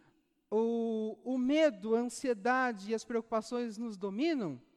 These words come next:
é porque eu não tenho a convicção de que Deus é o meu Pai, de que Ele sabe do que eu preciso. Porque eu estou considerando a causa do meu medo, da minha preocupação, da minha ansiedade,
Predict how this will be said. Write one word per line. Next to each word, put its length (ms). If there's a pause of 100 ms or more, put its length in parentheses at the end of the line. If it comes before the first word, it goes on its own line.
(520)
é 100
porque 260
eu 80
não 180
tenho 320
a 60
convicção 560
de 100
que 140
Deus 380 (100)
é 240
o 80
meu 240
Pai, 380 (260)
de 140
que 100
Ele 140
sabe 560
do 120
que 140
eu 80
preciso. 640 (840)
Porque 160
eu 40
estou 200
considerando 800
a 80
causa 560
do 120
meu 160
medo, 380
da 140
minha 180
preocupação, 680
da 120
minha 240
ansiedade, 640